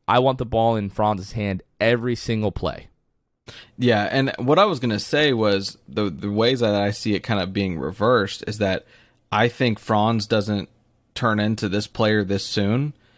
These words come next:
Speaker 2: And I think Jalen doesn't have, you know, basically the same assist to turnover ratio to start the year here before his injury. I think he doesn't shoot thirty-three point five percent from the field. Um, if, if there, if there's a fully healthy team,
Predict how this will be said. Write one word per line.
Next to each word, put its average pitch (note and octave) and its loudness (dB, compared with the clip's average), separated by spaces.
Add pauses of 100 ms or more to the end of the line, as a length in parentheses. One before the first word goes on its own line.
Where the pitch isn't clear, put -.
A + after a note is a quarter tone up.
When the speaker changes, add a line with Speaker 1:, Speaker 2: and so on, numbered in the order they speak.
(240)
Speaker 2:
And G#2+ 0
I A2 4
think C#3 -2 (100)
Jalen A2 2
doesn't G#2 0
have, G2+ 0
you F#2+ -4
know, F2+ -4
basically G2 -2
the F#2 -4
same G2 -2
assist - -6
to E2+ -8
turnover A2+ 0
ratio G2+ 2
to F#2+ -6
start G2+ 0
the G2+ -6
year G2 0
here G#2 0
before G2 -2
his G2 -2
injury. G2 0 (380)
I G2+ -2
think G#2 -4
he G#2 0
doesn't F#2+ 0
shoot - -6
thirty-three G2 -2
point G2+ -4
five G2 0
percent G2+ -4
from G#2 -4
the F#2 -2
field. A2+ 0 (400)
Um, F2+ 2 (380)
if, - -4
if F#2 -2
there, G#2 2
if G2 0
there's G2+ 0
a F#2+ -2
fully G#2+ 0
healthy G2+ 0
team, G2+ 0